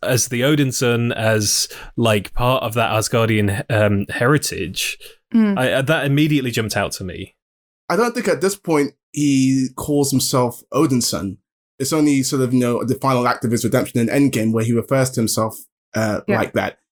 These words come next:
Speaker 3: He calls himself Loki of Asgard,
Speaker 2: Yeah.
Speaker 3: and he announces himself as Loki of Asgard everywhere he goes. So I'm sure Loki Laufeyson, he was, he would not be pleased by that. Um, it'll be interesting to see if we get more of that relationship, because we haven't really gotten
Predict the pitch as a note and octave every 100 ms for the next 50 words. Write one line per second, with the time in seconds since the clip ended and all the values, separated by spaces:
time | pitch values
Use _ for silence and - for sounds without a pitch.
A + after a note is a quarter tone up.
0 | - C#3 - D3+ C3 C#3 - C3+ C3 B2
1 | C#3 C#3 C#3 B2 - C3 C#3 C3 A2 A2+
2 | F#2+ - _ - B2+ B2 C#3+ D3 C3 B2+
3 | B2+ C3 C#3 C3+ B2 B2 C3+ A#2 A2+ C3
4 | A#2+ B2+ B2 A#2+ A#2+ A#2+ A2+ E2+ - _
5 | _ - C3+ B2+ - D#3+ E3+ E3 D#3+ C#3+
6 | C#3 _ _ _ - C#3 D3 C#3 C3 B2+
7 | B2 B2 - A#2 G#2 G#2+ G#2+ - A#2+ A#2
8 | A2+ A#2 A#2+ - D3 B2+ - C3 A#2 -
9 | A2+ G2+ F#2+ F2+ F#2+ - _ _ - -
10 | A2 A2 G#2 - - C#3+ F#3+ B3 G#3 E3
11 | D#3+ F#3 D#3+ D3+ E3+ D#3+ D#3+ D3+ - F3
12 | D3+ C3 A#2+ A#2 B2 B2+ A#2+ - - B2+
13 | E3 D3 - C3 C3+ B2+ - B2